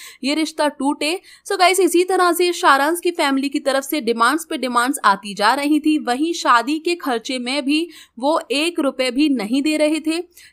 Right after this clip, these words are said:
ये सारी चीजें गाइस कीर्ति ने खुद ही अपने चैनल पर बोली हैं। उसके बाद गाइस, कहीं ना कहीं एक पॉइंट पर आकर जब कीर्ति की फैमिली बहुत ज्यादा झुकती जा रही थी, क्योंकि उन्हें अपनी बेटी की लाइफ बचानी थी,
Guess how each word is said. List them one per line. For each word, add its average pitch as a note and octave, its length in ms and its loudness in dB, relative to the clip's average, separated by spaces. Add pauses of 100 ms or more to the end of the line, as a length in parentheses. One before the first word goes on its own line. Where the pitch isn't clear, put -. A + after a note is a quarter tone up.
(100)
ये F#4 80 0
सारी F#4+ 260 0
चीजें F4+ 300 -2
गाइस D#4+ 220 0
कीर्ति D4+ 360 0
ने E4 100 -2
खुद D4+ 300 -4
ही D#4+ 260 0
अपने B3+ 440 -4
चैनल A#3+ 480 -4
पर C4+ 100 0
बोली G3 400 -2
हैं। E4 220 -2 (340)
उसके E4 300 0
बाद E4+ 240 2
गाइस, D#4+ 360 0 (280)
कहीं D#4 240 0
ना G4+ 100 -2
कहीं F#4+ 260 -2
एक D#4 380 -4
पॉइंट E4 300 0
पर E4 140 2 (120)
आकर B3+ 500 2
जब C#4+ 140 0 (160)
कीर्ति C#4+ 300 -4
की F4+ 140 -2
फैमिली C4+ 600 -2
बहुत A3 440 2
ज्यादा D4+ 200 2
झुकती A#3+ 440 -4
जा D4+ 160 2
रही C4+ 240 0
थी, C#4 180 -2
क्योंकि C4+ 360 -6
उन्हें C#4+ 360 0
अपनी E4+ 260 -2
बेटी A#3+ 340 -2
की C4 120 -4
लाइफ A3 320 2
बचानी F3 460 0
थी, D4+ 280 0